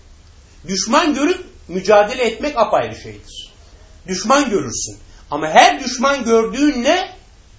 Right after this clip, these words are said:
doğrudan mücadele ne yapmazsın? Elinle yapmazsın. Bu kimin elindedir? Veli'l emrin elindedir.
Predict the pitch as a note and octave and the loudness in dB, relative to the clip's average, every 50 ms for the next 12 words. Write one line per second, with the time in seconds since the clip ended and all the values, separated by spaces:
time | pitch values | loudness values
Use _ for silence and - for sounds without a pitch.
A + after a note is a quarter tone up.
0 | - F3+ G3 G#3 A3+ A#3 A3 C4+ C#4 C4+ A3+ A3+ G3+ - A3 G#3+ G#3 G#3 G#3 G#3 | -2 2 2 2 2 2 0 -2 -2 -2 -2 -4 0 2 4 4 4 4 2 0
1 | G3+ G#3 A3 A#3+ B3+ A#3+ - A3 G#3 F#3+ F3+ - - G3+ G3 G3+ G#3 G#3 B3 B3 | -2 -2 0 0 0 -2 -2 -4 -4 -4 -4 -6 -10 -10 -8 -6 -6 -4 -4 -4
2 | A3+ A3 B3 D4+ F4 E4+ - - - - - - - B2+ D3+ D#3+ D#3 D#3+ - F#3+ | -4 -2 -2 -2 -4 -4 -8 -14 -20 -20 -20 -18 -4 0 0 0 0 0 -2 -2
3 | G3 E3+ - - - A#2 G2+ - - - - - - - - - E3+ F#3 C4+ D4 | -2 -2 -2 -4 -8 -10 -12 -16 -20 -20 -20 -20 -20 -20 -20 -12 -4 -2 0 0
4 | - - - - - D4+ D4+ F4 F4 E4 D4 C4 B3 A#3 A3+ G3 A3+ A#3 F4+ F#4+ | 0 -2 -8 -2 0 2 2 2 2 0 -2 -2 -2 -2 -2 -2 -2 -2 -2 -4
5 | F#4 D4 B3 B3 B3 B3+ C4 B3 B3 A#3+ A#3 A#3 A3+ G#3 E3+ C3+ A#2 G2+ G#2 - | -2 -2 -2 -2 -2 -4 -4 -2 -2 -2 -2 -2 -2 -4 -4 -4 -6 -10 -12 -14
6 | - - - - | -18 -20 -20 -20